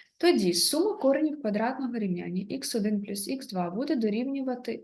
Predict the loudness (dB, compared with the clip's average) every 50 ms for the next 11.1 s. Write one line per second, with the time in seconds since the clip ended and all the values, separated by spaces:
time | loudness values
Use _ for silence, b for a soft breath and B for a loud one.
0 | -14 -10 -4 -2 0 0 2 0 -2 0 0 0 0 0 -2 -4 -6 -6 -4 -4
1 | -4 -4 -6 -8 -10 -8 -8 -8 -6 -6 -6 -6 -6 -8 -8 -6 -6 -4 -4 -6
2 | -8 -10 -16 _ _ _ _ _ _ _ B B B B B B B -2 0 2
3 | 2 4 2 2 2 0 -2 -2 -4 -4 -4 -6 -6 -6 -6 -4 -4 -2 -2 -4
4 | -2 -2 -2 -2 -2 -2 -6 -6 -6 -6 -6 -4 -6 -8 -6 -4 -4 -2 -2 -2
5 | -2 -2 -2 -2 -2 -4 -6 -8 -10 -10 -12 -14 -14 _ _ _ _ _ _ _
6 | _ _ B B B B B B B B -4 -2 2 2 2 2 2 4 4 4
7 | 4 4 2 0 0 2 2 4 4 2 2 0 0 2 2 2 0 2 2 4
8 | 2 2 2 -2 -8 -12 -6 0 2 4 4 4 4 2 0 0 2 2 4 4
9 | 2 2 2 2 2 2 0 0 0 4 4 6 6 6 4 4 4 4 4 4
10 | 4 4 8 8 10 10 10 8 8 6 4 6 8 6 6 6 2 -2 -4 -6
11 | -12 -12